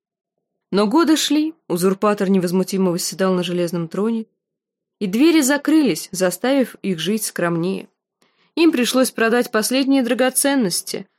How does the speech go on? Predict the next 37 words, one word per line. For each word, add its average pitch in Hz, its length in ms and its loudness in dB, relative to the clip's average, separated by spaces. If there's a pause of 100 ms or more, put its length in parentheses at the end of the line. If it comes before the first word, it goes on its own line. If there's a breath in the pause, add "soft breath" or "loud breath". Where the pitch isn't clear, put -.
(160)
а 196 100 -2
теперь 269 320 0
ушла 240 380 0
и 226 60 2
монета, 202 520 2
которую 208 380 -2
они 190 160 2
взяли 208 300 0
из 202 120 -4
короны 175 380 -4
матери. 165 560 -10 (760)
В - 140 -20
переулках 294 640 4
и 240 40 0
питейных 254 500 2
заведениях 240 600 2
Пентаса 226 560 0
её 226 200 2
брата 254 360 0
звали 240 320 0
королём-попрошайкой. 214 1400 -2 (500)
Дэнни 285 300 4
не 226 120 4
хотела 196 420 0
бы 170 120 -4
узнать, 170 300 -4
как 175 180 -6
звали 165 320 -8
её. 165 320 -12 (1600)
"Мы 208 160 2
всё 302 220 4
вернём, 302 420 6
милая 185 300 6
сестрица", 190 580 -2
обещал 175 380 0
ей 170 160 2
Визерис, 165 640 -2